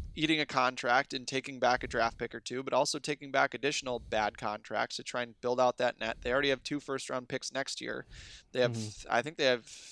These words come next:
Speaker 1: they have two first round picks this year, or three first round picks this year, um, that they can use to trade back and build that net. So do you think that Minnesota, like, I mean, Booker, I mean, it's not hard to connect the dots of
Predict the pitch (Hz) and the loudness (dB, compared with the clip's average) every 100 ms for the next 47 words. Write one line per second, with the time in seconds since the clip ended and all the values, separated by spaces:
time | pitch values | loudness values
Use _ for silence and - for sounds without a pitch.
0 | - _ _ - 127 117 - 160 151 143 | -20 _ _ 0 0 2 -2 -2 -2 -4
1 | 143 123 139 123 - 139 - 113 117 - | -4 -4 -4 -6 -2 -2 0 -4 -4 -6
2 | 139 135 - 120 117 110 143 - 107 110 | -6 -6 -6 -6 -6 -4 -4 -2 -4 -6
3 | - - - - - - 120 117 110 - | -8 -16 -16 -18 -12 2 4 6 2 -4
4 | _ _ - 135 127 135 131 127 120 120 | _ _ -8 -4 0 0 0 -4 -4 -4
5 | - 120 113 107 113 107 110 107 101 110 | -2 0 2 2 -2 -6 -4 -2 -4 -2
6 | 113 - 156 151 208 233 202 160 160 160 | -4 -2 -2 -2 -2 -2 -4 -4 -2 0
7 | - 151 147 123 110 - _ _ _ _ | 2 4 4 2 -2 -8 _ _ _ _
8 | _ 139 127 - 160 - 113 135 - - | _ -10 -8 2 2 2 -6 -8 -16 -20
9 | _ 147 143 135 - - _ _ - _ | _ -8 -2 -2 -2 -6 _ _ -20 _
10 | _ - 147 170 160 170 - 139 139 - | _ 2 6 8 8 6 4 0 0 0
11 | 131 131 135 - | 4 8 8 6